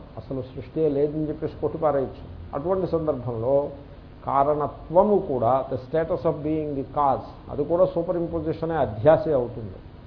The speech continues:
అటు ఆ, ఆ సందర్భాన్ని, ఆ సందర్భాన్ని పాయింట్అవుట్ చేస్తూ ఆయన ఏమంటున్నారంటే, నిర్బీజ రూపంగా పరబ్రహ్మను ప్రతిపాదించదలుచుకుంటే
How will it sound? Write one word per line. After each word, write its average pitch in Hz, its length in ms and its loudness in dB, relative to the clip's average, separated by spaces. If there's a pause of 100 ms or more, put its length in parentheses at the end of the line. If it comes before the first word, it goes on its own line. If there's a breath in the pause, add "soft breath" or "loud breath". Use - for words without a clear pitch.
(320)
అటు 143 120 0
ఆ, 143 300 4
ఆ 139 400 2
సందర్భాన్ని, 151 720 0 (1160)
ఆ 113 80 0
సందర్భాన్ని 120 640 -4
పాయింట్అవుట్ 117 600 -4
చేస్తూ 117 300 -4
ఆయన 135 320 0
ఏమంటున్నారంటే, 127 880 -4 (580 loud breath)
నిర్బీజ 143 640 4
రూపంగా 156 920 8
పరబ్రహ్మను 139 580 2
ప్రతిపాదించదలుచుకుంటే 123 1800 -2